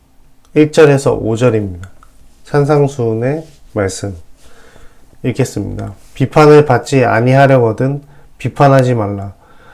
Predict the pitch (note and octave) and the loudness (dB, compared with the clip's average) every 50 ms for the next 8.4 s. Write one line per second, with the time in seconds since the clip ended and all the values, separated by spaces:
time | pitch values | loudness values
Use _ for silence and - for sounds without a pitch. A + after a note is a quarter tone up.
0 | - - - _ - B2 B2+ B2+ C3 C3+ B2+ A#2+ A2 - A#2 A2+ - - C3+ B2+ | -20 -20 -16 _ 2 4 4 6 4 4 2 0 -2 -4 -8 -8 -2 0 2 2
1 | B2+ B2 A#2+ A#2+ A#2+ A2+ G2+ G2+ G2 - - - - - C3+ A#2+ B2+ B2 - - | 2 0 0 -2 -2 -2 -4 -6 -10 -12 -16 -14 -2 -2 0 0 0 -2 0 0
2 | C3+ C3 B2 B2 A2+ B2 B2 A#2+ A2+ G#2+ A2 A2+ A2+ A2 A#2 B2+ C3 C3+ C3+ - | 0 2 2 2 0 0 0 0 2 2 2 2 2 2 2 0 0 0 -2 -8
3 | - - - - - - - _ _ _ - - - B2 - - D3+ D3 D3 D3 | -14 -20 -20 -20 -20 -20 -20 _ _ _ -16 -8 -8 -8 0 2 4 6 6 6
4 | C#3+ B2+ A2 A2 A2+ A2+ - G#2+ G#2 - - G#2+ G#2+ G2+ G2+ G#2 G#2 A2+ A#2 B2 | 4 2 2 0 0 -2 -2 -4 -6 -6 -8 -10 -10 -10 -10 -6 0 0 2 4
5 | B2+ B2+ A#2+ B2+ C#3+ C#3+ C#3+ C#3+ A#2+ A#2+ A#2 A#2 B2 A#2 A2+ G#2 - - - - | 4 4 2 2 2 2 2 2 2 0 -2 -2 -2 -4 -4 -6 -10 -16 -20 -20
6 | - - - - - _ _ - - C#3+ C#3+ C#3 D#3 D#3 D3+ D3+ C3+ B2 A2+ G#2+ | -20 -20 -20 -20 -20 _ _ -4 0 2 4 4 6 4 4 4 4 2 0 -2
7 | G#2 G#2 G2+ G#2+ G#2 G#2 G2+ G2 - _ - _ _ - _ _ _ - A2 G#2+ | -4 -4 -6 -6 -8 -8 -10 -12 -18 _ -20 _ _ -20 _ _ _ -6 -2 0
8 | A2+ A2+ G#2+ B2+ C3 C#3 C#3 - | 0 0 2 0 0 0 -2 -6